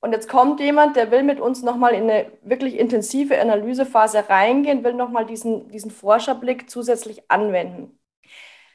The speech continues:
Warum ist es denn trotzdem sinnvoll, das zu tun und nicht einfach nur, ich sag mal, mit einer kürzeren Analysephase gleich <laughs> Vollgas ins, ins Change-Projekt reinzugehen?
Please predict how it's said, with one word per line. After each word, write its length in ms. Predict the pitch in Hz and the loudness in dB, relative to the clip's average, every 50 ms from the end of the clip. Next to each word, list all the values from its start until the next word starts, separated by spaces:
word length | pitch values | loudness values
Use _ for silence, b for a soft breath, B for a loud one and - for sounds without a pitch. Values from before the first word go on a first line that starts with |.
| b b b _ | b b b _
Warum 380 | 196 214 220 220 240 302 359 370 | 2 2 2 4 4 4 4 4
ist 160 | 359 294 294 | 0 0 -4
es 100 | 262 - | -4 0
denn 320 | - 240 240 226 - - - _ _ _ | 0 0 0 0 -4 -6 -14 _ _ _
trotzdem 600 | _ - - 240 294 311 - - - 285 262 254 | _ 0 4 4 4 4 2 -2 -2 0 0 0
sinnvoll, 500 | 240 226 247 285 330 370 - - 285 269 | 0 2 2 2 2 2 4 4 4 6
das 240 | 233 226 226 226 - | 6 4 2 2 -6
zu 100 | - 220 | -14 -16
tun 480 | - - - _ 254 254 285 311 349 370 403 427 427 415 B B B B B B B | -18 -18 -14 _ -4 -2 0 0 2 4 4 4 4 2 B B B B B B B
und 240 | 226 247 240 233 | 2 2 2 2
nicht 360 | 247 269 294 294 - - - - | 2 2 2 2 -2 -6 2 4
einfach 560 | 196 208 233 262 269 - 269 254 247 247 247 | 6 6 6 4 2 4 6 6 6 4 0
nur, 280 | 226 226 240 240 240 | -4 0 2 2 2
ich 60 | 233 240 | 2 2
sag 180 | - 226 226 | 0 -2 0
mal, 360 | 220 220 214 220 220 214 - - _ _ _ _ _ _ _ | 2 2 4 4 4 2 -4 -12 _ _ _ _ _ _ _
mit 220 | - 220 214 - | -6 -6 -2 0
einer 80 | 220 208 | -2 -2
kürzeren 520 | 208 - 269 277 294 277 285 247 240 226 | -2 0 0 0 2 2 0 0 2 2
Analysephase 920 | - - 220 214 220 220 233 226 233 226 226 - 214 208 214 208 214 208 | 2 4 4 4 2 2 0 0 0 0 2 2 4 4 4 4 2 -4
gleich 480 | 208 214 202 190 214 226 - - - - 214 - | -2 0 2 2 2 2 -2 -8 -12 -14 -14 -4
<laughs> 120 | - 285 - | -2 -2 -2
Vollgas 460 | - - 214 220 220 220 202 202 202 | 4 4 6 6 6 6 4 4 4
ins, 160 | 208 208 - | -2 -6 -6
ins 220 | - - 190 - - | -8 -8 -8 -8 -2
Change-Projekt 680 | - 190 185 185 - - 196 190 170 190 185 - - | 0 0 0 0 -4 -2 0 2 2 0 0 -2 -2
reinzugehen? 640 | 170 170 185 190 - 190 - - - 196 180 170 | -2 -2 -2 -6 -12 -14 -12 -12 -12 -12 -14 -20